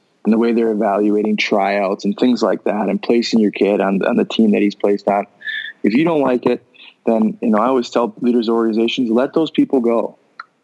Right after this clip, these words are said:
Because those people don't understand that you're not, as a coach, you're not trying to make friends. You're trying to do what's best for the kids.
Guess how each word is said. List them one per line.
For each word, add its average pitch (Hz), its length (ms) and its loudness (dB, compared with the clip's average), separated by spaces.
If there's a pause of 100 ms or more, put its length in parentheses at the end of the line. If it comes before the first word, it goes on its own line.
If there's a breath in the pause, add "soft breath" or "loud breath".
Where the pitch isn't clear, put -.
(540)
Because 120 480 0
those 143 280 0
people 139 300 0
don't 131 240 2
understand 120 720 0
that 104 200 -2
you're 110 160 2
not, 127 300 0
as 107 140 0
a 104 80 0
coach, 123 360 -2
you're 110 100 0
not 117 360 -2
trying 117 340 0
to 101 220 0 (240)
make 117 300 0
friends. 110 500 0
You're 120 140 0
trying 113 300 0
to 107 40 0
do 107 160 2
what's 104 160 0
best 107 280 -2
for 107 100 0
the 104 80 2
kids. - 460 -4